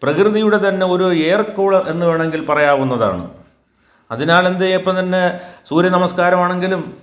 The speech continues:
ധ്യാനങ്ങളാണെങ്കിലും മന്ത്രജപമാണെങ്കിലും എന്നിവയെല്ലാം ശീലമാക്കുന്നത്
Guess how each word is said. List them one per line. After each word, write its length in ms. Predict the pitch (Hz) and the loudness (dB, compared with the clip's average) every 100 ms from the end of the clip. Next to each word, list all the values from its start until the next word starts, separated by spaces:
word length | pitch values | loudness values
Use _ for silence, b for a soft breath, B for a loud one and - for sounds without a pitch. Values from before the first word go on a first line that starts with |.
| 104 113 | -6 0
ധ്യാനങ്ങളാണെങ്കിലും 1000 | 135 160 190 185 180 175 180 175 185 160 120 123 | 2 2 0 0 2 2 0 -4 -4 -4 -4 -4
മന്ത്രജപമാണെങ്കിലും 1120 | 143 160 185 196 196 180 175 175 170 170 139 143 | -2 -2 0 2 2 2 0 -2 -2 -2 -2 -4
എന്നിവയെല്ലാം 720 | 170 170 170 180 180 180 175 | -2 0 0 0 -2 0 0
ശീലമാക്കുന്നത് 720 | 160 165 165 160 160 156 151 | 0 0 2 0 -2 -4 -2